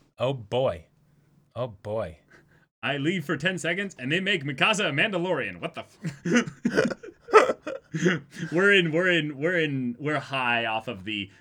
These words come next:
Speaker 2: madness that is Attack on Titan right now.
Speaker 1: Yep.
Speaker 2: Uh, theory
Speaker 1: But,
Speaker 2: time,
Speaker 1: like,
Speaker 2: so, yeah.
Speaker 1: but, but really, really, we joke about it because that's the only way to cope with the fact that, oh my God, everything is changing.
Speaker 2: Everything
Speaker 1: Like,
Speaker 2: is
Speaker 1: how,
Speaker 2: scary.
Speaker 1: how do you,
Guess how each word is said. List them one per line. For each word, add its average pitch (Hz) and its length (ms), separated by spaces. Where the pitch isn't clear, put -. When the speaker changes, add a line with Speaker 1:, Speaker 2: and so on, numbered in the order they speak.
Speaker 2:
madness 107 460
that 110 140
is 98 80
Attack 107 260
on 101 140
Titan 101 320
right 87 180
now. 85 380
Speaker 1:
Yep. 117 240
Speaker 2:
Uh, 95 220
theory 95 260
Speaker 1:
But, 196 140
Speaker 2:
time, 190 80
Speaker 1:
like, 233 180
Speaker 2:
so, 175 60
yeah. 175 60
Speaker 1:
but, 175 280
but 190 220
really, 147 420
really, 139 320
we 131 160
joke 202 320
about 185 240
it 170 80
because 139 300
that's 165 200
the 160 120
only 151 160
way 139 160
to 113 100
cope - 300
with 147 100
the 117 80
fact 123 320
that, 117 260
oh 139 100
my 139 180
God, 107 560
everything 131 540
is 98 180
changing. 113 540
Speaker 2:
Everything 101 140
Speaker 1:
Like, 143 160
Speaker 2:
is - 180
Speaker 1:
how, 240 440
Speaker 2:
scary. - 80
Speaker 1:
how 233 240
do 214 120
you, - 80